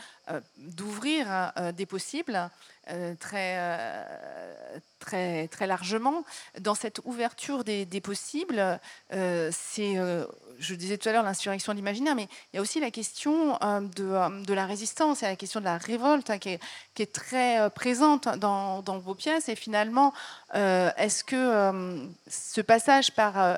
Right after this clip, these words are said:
la fiction, c'est, euh, pour vous une façon de, d'appeler à, à la possible révolte ?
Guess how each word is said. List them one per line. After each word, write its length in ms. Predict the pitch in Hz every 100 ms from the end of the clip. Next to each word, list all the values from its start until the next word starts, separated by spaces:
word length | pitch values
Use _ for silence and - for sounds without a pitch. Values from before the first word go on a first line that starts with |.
| -
la 180 | 196 190
fiction, 460 | - - - 359
c'est, 320 | 311 214 -
euh, 80 | 190 170 - - _ -
pour 180 | 220 196
vous 300 | 214 262 254
une 380 | 220 202 196 180
façon 500 | - 196 - 240 247
de, 400 | 208 196 185 185
d'appeler 420 | 190 - 240 233
à, 160 | 208 - - 202 - -
à 60 |
la 100 | 214
possible 500 | 208 247 - 285 220 220
révolte ? 580 | 214 190 196 202 -